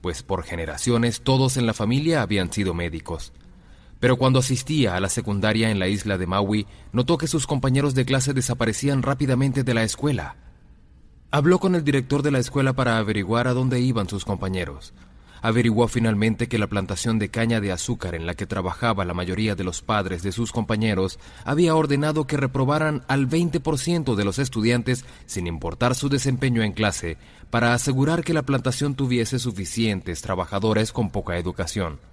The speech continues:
Mi padre averiguó que había maestros, directores y otras personas más involucradas. Fue entonces cuando mi padre decidió no estudiar medicina, sino inscribirse en la universidad para ser educador y tratar de cambiar el sistema.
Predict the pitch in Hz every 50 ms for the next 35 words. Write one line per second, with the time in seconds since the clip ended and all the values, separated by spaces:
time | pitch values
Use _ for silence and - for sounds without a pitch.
0 | - - - - - - - - - - 117 113 127 127 131 127 135 135 131 123
1 | 110 107 107 101 95 113 117 120 117 - 120 110 101 117 120 113 107 104 104 117
2 | 123 - - - 95 90 - - 107 110 101 98 - - - 135 131 135 131 131
3 | - - 160 165 170 160 160 - 160 156 - - 165 139 135 151 151 147 127 127
4 | 139 147 151 139 123 120 101 87 95 95 90 - 107 107 101 82 76 71 - -
5 | - - - - - - - - - - - - - - 180 202 196 175 - 175
6 | 175 135 170 170 139 - 156 139 123 117 113 107 - 123 123 123 123 131 127 120
7 | 107 - 107 101 90 107 113 113 107 104 120 139 151 139 131 - 123 113 123 127
8 | 120 101 110 113 110 95 - 98 98 92 92 92 87 - - - - - - -
9 | - 139 135 135 143 131 - - 143 147 151 196 165 - - 175 165 151 135 127
10 | 127 117 120 120 - - 147 135 135 127 127 - - 110 90 85 - - 127 113
11 | 98 82 85 82 - 101 110 135 139 131 131 131 - - - - - - 139 131
12 | 160 156 135 - 175 165 165 160 156 - 160 156 143 123 110 107 110 104 - 120
13 | 101 - 107 92 78 73 71 69